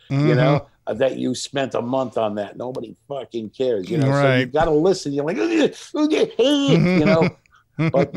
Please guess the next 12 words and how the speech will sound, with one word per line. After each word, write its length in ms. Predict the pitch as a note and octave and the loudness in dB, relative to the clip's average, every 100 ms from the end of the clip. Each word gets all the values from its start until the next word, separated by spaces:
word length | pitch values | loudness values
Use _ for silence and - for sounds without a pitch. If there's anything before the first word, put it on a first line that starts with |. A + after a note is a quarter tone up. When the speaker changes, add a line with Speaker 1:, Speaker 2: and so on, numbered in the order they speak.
| - - C3+ _ | -8 -8 -16 _
Speaker 1:
you 160 | D3 C#3+ | -4 -2
have 400 | C3 D3 E3 - | -2 -2 -4 -4
to 100 | E3 | -4
listen. 480 | E3 D#3+ - B2 G#2+ G#2+ | -2 -4 -4 -6 -6 -12
And 240 | A#2+ A#2+ B2+ | -12 -10 -6
there, 140 | B2 | -6
there 140 | C3 C#3+ | -4 -2
was 160 | C3 | -2
stuff 260 | - F3 - | 0 -2 -2
in, 380 | D#3+ C#3+ B2+ A2+ _ _ _ _ _ _ | -8 -8 -10 -14 _ _ _ _ _ _
you 100 | |
know, 60 | F3+ | -8